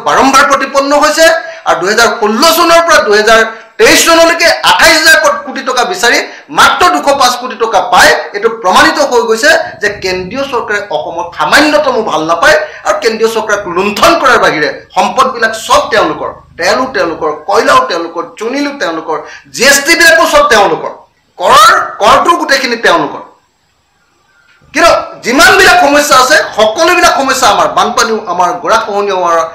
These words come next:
আমাৰ সকলোবিলাক সমস্যাৰ কাৰণে এক টকাও কেন্দ্ৰীয় চৰকাৰে নিদিয়ে। এয়া এখন কেন্দ্ৰীয় চৰকাৰৰ অসমৰ প্ৰতি মাহিয়াৰ দৃষ্টিভংগী।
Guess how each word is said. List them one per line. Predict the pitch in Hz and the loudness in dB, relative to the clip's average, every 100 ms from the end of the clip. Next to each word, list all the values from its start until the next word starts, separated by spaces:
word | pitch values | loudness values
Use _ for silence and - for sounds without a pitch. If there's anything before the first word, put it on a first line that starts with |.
| - - | -12 -8
আমাৰ | 147 165 160 - - | -4 -2 -4 -10 -8
সকলোবিলাক | 190 196 - 226 220 202 | -6 -4 -4 -4 -4 -6
সমস্যাৰ | 165 - 160 | -10 -8 -6
কাৰণে | 185 202 - | -6 -8 -2
এক | 135 220 | -2 -2
টকাও | - - 147 | -4 -4 -4
কেন্দ্ৰীয় | 143 127 120 | -6 -12 -14
চৰকাৰে | 120 113 110 | -16 -16 -18
নিদিয়ে। | 110 - - _ _ _ _ _ _ _ 202 | -20 -20 -20 _ _ _ _ _ _ _ -2
এয়া | 208 | -2
এখন | - 339 - - _ | 0 0 -2 -10 _
কেন্দ্ৰীয় | 147 156 175 - | -10 -6 -6 -8
চৰকাৰৰ | 127 220 269 - | -8 -6 -6 -8
অসমৰ | 131 135 131 | -10 -10 -10
প্ৰতি | 135 151 262 | -12 -14 -16
মাহিয়াৰ | 123 120 135 131 | -14 -14 -10 -10
দৃষ্টিভংগী। | - - - _ _ | -12 -18 -20 _ _